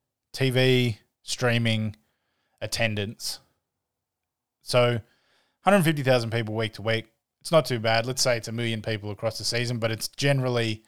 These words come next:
some iteration of, of the same group of people. Then if we go to the next bit, which is the community rugby arm, so that's your club rugby,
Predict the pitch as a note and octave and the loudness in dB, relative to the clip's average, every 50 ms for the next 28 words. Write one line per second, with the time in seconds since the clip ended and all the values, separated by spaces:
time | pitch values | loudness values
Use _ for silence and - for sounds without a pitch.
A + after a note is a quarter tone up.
0 | _ _ _ _ _ _ - - - C3 B2+ B2+ B2 A2+ A2+ A2 G#2+ G#2+ A2 - | _ _ _ _ _ _ -6 -2 0 0 2 2 2 2 4 4 4 4 4 2
1 | - A2 G#2+ G2+ F#2+ - _ - A2+ G#2+ G2 G2 G#2 - - A2 G2+ G2+ G2 G2 | 0 -2 -4 -4 -6 -10 _ -8 -8 -6 -6 -6 -6 -4 -4 -2 -4 -4 -6 -6
2 | G2+ G#2 F#2+ - G#2 G2 - - A#2 G#2+ G2+ - - - - _ _ _ _ _ | -8 -8 -10 -10 -12 -16 -10 -6 -6 -6 -6 -6 -10 -20 -20 _ _ _ _ _
3 | _ _ _ _ _ _ _ _ _ _ _ _ _ _ _ _ _ _ _ _ | _ _ _ _ _ _ _ _ _ _ _ _ _ _ _ _ _ _ _ _
4 | _ _ _ _ _ _ - C3 D3+ F3 E3 - F#3+ F3 D#3+ E3 D3+ D3 D3 C#3+ | _ _ _ _ _ _ -2 0 0 0 2 2 0 4 8 10 10 12 12 10
5 | C#3+ C#3+ C#3+ - - - - C3+ B2+ A#2+ A#2+ A#2 A#2+ C3 C#3 C#3 - - - G#2+ | 8 4 2 -2 -6 -8 -4 -4 -4 -4 -4 -2 0 -2 0 -2 -4 -8 -6 -6
6 | G2 F#2+ F#2 - _ _ - A#2 A2+ - - A2+ G#2+ G#2+ G#2+ G#2 G2+ G2+ - - | -6 -6 -6 -8 _ _ -18 -14 -10 -10 -8 -8 -6 -6 -8 -8 -8 -8 -8 -8
7 | - - _ _ _ - - - - A#2 A#2 A#2 A2+ A2 A2 A2 A2 A#2 A#2+ A#2+ | -8 -12 _ _ _ -20 -18 -14 -12 -10 -8 -6 -4 -4 -2 2 2 2 2 2
8 | C3 B2+ B2+ B2 A#2+ - _ _ _ _ _ _ _ - - A#2 B2 C3+ D3 D#3 | 0 -2 -2 -2 -4 -8 _ _ _ _ _ _ _ -2 4 6 6 6 6 6
9 | D3 - - G#2+ A2 G#2+ - - G#2 G2 - G2+ - A#2+ A2 A2 A2+ A2+ A2+ A2 | 4 0 -4 -4 -4 -4 -4 -6 -8 -6 0 2 2 2 4 6 6 6 6 4
10 | G#2+ A#2 A2+ A2+ A2+ G#2+ G#2+ | 2 0 0 2 0 0 -2